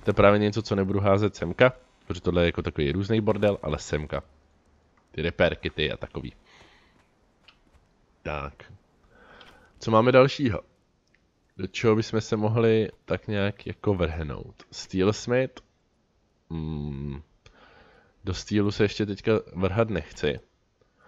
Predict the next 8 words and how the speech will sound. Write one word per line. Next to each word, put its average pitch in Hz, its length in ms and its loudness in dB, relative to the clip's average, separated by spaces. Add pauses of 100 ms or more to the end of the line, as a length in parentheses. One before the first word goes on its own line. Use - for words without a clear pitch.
(1400)
<coughs> 107 680 2
Ale 101 140 -4
mohli 110 200 -8
bychom 120 260 -6
něco 120 800 0
na 104 120 -6
fajtění, 92 600 -2
co? 67 300 -8